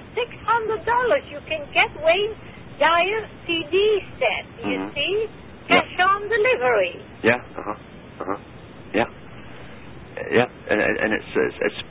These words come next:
Speaker 2: it's true enough. Uh, this, this bunch came out, the Caucasus came up with a revolutionary technique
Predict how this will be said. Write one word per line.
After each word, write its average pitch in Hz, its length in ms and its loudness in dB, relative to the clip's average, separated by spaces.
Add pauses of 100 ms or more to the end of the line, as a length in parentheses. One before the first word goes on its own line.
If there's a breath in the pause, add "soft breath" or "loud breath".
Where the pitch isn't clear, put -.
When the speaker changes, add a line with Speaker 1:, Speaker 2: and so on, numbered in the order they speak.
(220)
Speaker 2:
it's - 120 -2 (100)
true 107 160 6
enough. 127 240 0 (720 loud breath)
Uh, 98 580 2
this, 110 120 0 (100)
this 107 100 -2 (260)
bunch 107 200 2 (160)
came 95 100 -2
out, 87 80 0
the - 160 -4
Caucasus 104 600 -2 (600 loud breath)
came 107 140 6
up 104 100 4
with - 140 0
a 92 80 2
revolutionary 101 800 2
technique 101 400 0